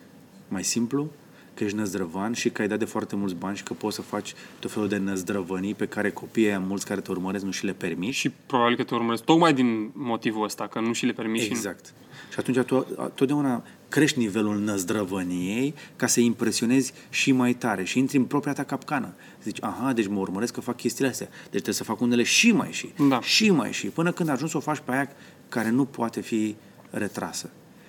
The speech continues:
Speaker 1: Da? Dar dacă pleci de la început cu întrebarea, „Oare sunt virgină?”, care mai e nivelul următor?
Speaker 2: <laughs>
Speaker 1: Oare sunt în stare să-mi scot un rinichi în direct?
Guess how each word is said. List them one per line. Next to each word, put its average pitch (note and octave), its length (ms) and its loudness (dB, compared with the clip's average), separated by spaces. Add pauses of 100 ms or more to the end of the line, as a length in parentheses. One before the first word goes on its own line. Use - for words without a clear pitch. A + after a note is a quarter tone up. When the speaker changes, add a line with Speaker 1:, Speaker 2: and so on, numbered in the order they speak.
(200)
Speaker 1:
Da? B2 220 -2 (280)
Dar A2+ 180 0
dacă G#2+ 240 0
pleci D3+ 240 2
de - 60 -4
la C#3+ 60 4
început B2 340 2
cu - 140 0
întrebarea, G#2+ 600 2
„Oare G2+ 180 -2
sunt G#2 220 -2
virgină?”, F#2+ 540 -2 (800)
care D3 160 0
mai A2+ 140 4
e - 20 2
nivelul G2 320 0
următor? F2 360 -4 (460)
Speaker 2:
<laughs> - 440 -2
Speaker 1:
Oare G2 180 0
sunt G#2+ 300 -2
în G#2 80 -4
stare G2+ 340 -4
să-mi F#2+ 320 -2
scot - 220 -4
un G#2 100 -2
rinichi G2 400 -2
în G2+ 80 0
direct? F#2+ 500 -2